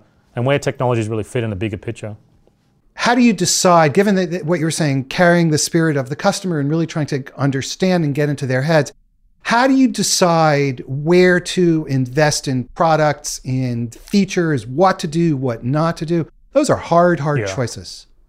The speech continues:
Speaker 1: That's true. And I, and I, you know, I think, and we're not gonna get it right. I mean, we're human, right? I think that's, you gotta have a company that that's okay. Like, it's okay to actually get something wrong. I mean,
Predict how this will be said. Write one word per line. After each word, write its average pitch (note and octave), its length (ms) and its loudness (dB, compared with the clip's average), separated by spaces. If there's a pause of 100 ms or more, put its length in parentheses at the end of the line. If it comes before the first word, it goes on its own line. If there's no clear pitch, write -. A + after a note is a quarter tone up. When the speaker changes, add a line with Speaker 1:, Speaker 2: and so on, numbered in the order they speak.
(140)
Speaker 1:
That's C3+ 180 -2
true. G#2 300 -6 (540)
And D3+ 100 -2
I, D#3+ 80 2
and F3 140 -4
I, F#3+ 260 -6
you G#3+ 80 -6
know, D#3+ 100 2
I C#3+ 40 2
think, G3 160 -6
and D#3+ 100 -2
we're F3+ 80 0
not G3 160 0
gonna D3+ 160 -2
get B2 120 0
it A2+ 40 0
right. A#2 320 -4
I G#2+ 40 -6
mean, G#2+ 120 -6
we're A2 100 -6
human, A#2+ 340 -6
right? G2+ 220 -6
I B2+ 100 -6
think F3+ 240 -6
that's, - 420 -4 (520)
you D3 80 -6
gotta A3+ 140 -4
have A3 80 -2
a D3 40 -2
company C#3 320 0
that A#2 180 -4
that's C#3 240 -2
okay. - 580 -8 (480)
Like, C#3+ 120 -2
it's D3 140 -6
okay F3+ 440 0
to D3+ 180 -8
actually D3+ 260 -6
get C3 160 -4
something A#2 320 -10
wrong. A#2 280 -6
I A2 40 -12
mean, B2+ 280 -8